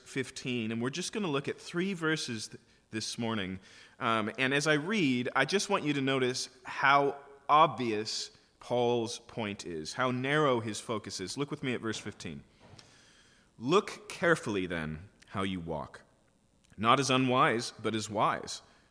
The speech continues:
making the best use of the time because the days are evil. Therefore, do not be foolish, but understand what the will of the Lord is."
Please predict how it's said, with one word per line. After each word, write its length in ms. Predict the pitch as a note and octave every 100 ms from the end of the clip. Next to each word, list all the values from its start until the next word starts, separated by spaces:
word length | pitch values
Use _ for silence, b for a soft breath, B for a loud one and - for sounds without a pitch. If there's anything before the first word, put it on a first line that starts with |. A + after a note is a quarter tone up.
| b b b
making 400 | B2 D#3+ G3+ F#3+
the 80 | D#3
best 360 | C#3 D#3 -
use 260 | D3+ D3 -
of 80 | B2+
the 60 |
time 460 | A#2+ - D3 A#2+ G#2+
because 300 | A2+ A#2+ A2
the 100 | A2
days 480 | G2 A2+ B2 B2+ B2
are 80 | A2+
evil. 400 | C3 D3 G#2+ G#2
Therefore, 460 | C3+ E3+ - A#2
do 140 | A#2 B2+
not 240 | C3 E3+
be 100 | F#3
foolish, 760 | D3+ - G3+ F#3 G2+ D3+ - - - b b b
but 220 | C3+ A#2+ -
understand 1040 | D#3+ F#3 F#3+ - - C#3 A2+ G#2+ A#2+ C3 - B
what 180 | B A#2+
the 120 | B2+
will 420 | A2+ A2 A2 A2 A2+ B B B
of 120 | F#2
the 80 | F#2
Lord 480 | G2 F#2+ F#2 F2+ F2 - _ _
is." 480 | D#2+ D#2 D2+ -